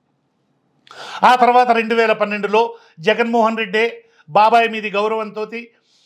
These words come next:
తన వైఎస్ఆర్సీపీలోకి ఆహ్వానించి, పార్టీ కడప జిల్లా ఇన్ఛార్జిగా నియమించి, ఇతర కుటుంబ సభ్యులు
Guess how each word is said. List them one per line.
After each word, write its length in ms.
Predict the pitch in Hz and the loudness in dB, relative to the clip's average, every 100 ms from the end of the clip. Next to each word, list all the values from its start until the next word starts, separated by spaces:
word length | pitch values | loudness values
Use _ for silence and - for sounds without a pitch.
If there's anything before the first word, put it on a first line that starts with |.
| _ _ - | _ _ 0
తన 140 | 240 262 190 - _ | 4 4 2 -2 _
వైఎస్ఆర్సీపీలోకి 1000 | 180 277 277 262 254 233 196 220 214 214 175 | -2 -2 0 0 0 -6 -8 -4 -4 -2 -4
ఆహ్వానించి, 680 | 147 156 240 240 233 - 262 254 _ _ _ _ - | -2 0 2 2 -2 -10 -14 -14 _ _ _ _ 0
పార్టీ 440 | 196 262 269 277 247 160 - | 4 4 0 -4 -2 -2 -6
కడప 260 | - 220 247 | 0 0 0
జిల్లా 280 | 226 233 220 | -2 -2 -2
ఇన్ఛార్జిగా 580 | 190 185 214 202 190 214 | -2 -4 -4 -4 0 -2
నియమించి, 580 | 180 175 233 233 - 240 226 _ - - - | 0 -2 0 -2 -6 -10 -10 _ -20 -14 -4
ఇతర 200 | 220 285 | 2 2
కుటుంబ 300 | 262 254 254 | 2 -4 0
సభ్యులు 400 | 214 220 240 240 | 0 2 0 0